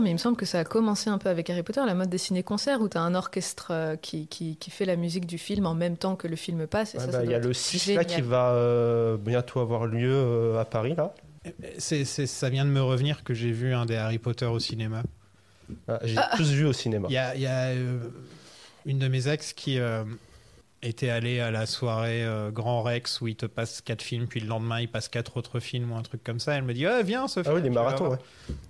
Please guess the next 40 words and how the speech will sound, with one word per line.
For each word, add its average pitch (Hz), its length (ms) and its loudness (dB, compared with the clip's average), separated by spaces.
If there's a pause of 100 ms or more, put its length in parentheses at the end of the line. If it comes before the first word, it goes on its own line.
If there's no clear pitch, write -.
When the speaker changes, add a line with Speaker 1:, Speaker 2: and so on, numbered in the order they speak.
(140)
Speaker 3:
Ouais, 123 80 0 (100)
elle 113 60 -8
me 113 80 -2
dit, 113 120 -2
ouais, 220 200 4
viens, 226 220 0
Sofiane, 175 320 -2
tu 156 120 -4
vas 117 80 2
t'amuser 113 520 -2
et 131 40 0
tout. 135 180 -6
Et 123 60 0
je 113 80 -8
me 113 80 -4
suis 117 160 -4
retrouvé, 123 380 -2
euh, 120 260 2
Grand 120 240 2
Rex 131 300 0
avec 113 180 -2
mes 117 100 0
grandes 113 300 2
jambes 131 240 2
sur 113 160 -2
un 110 80 -2
tout 127 140 -2
petit 135 200 -2
siège 127 460 2
et 117 60 0
j'étais 113 260 -2
là 123 80 2
Speaker 1:
Grand 123 120 2
Speaker 3:
entouré 123 200 0
de 123 120 2
Speaker 1:
Rex 113 80 -6
Speaker 3:
gens. 117 80 -2
Speaker 1:
pour 131 80 -6
ça, 196 180 2
oui. 170 100 0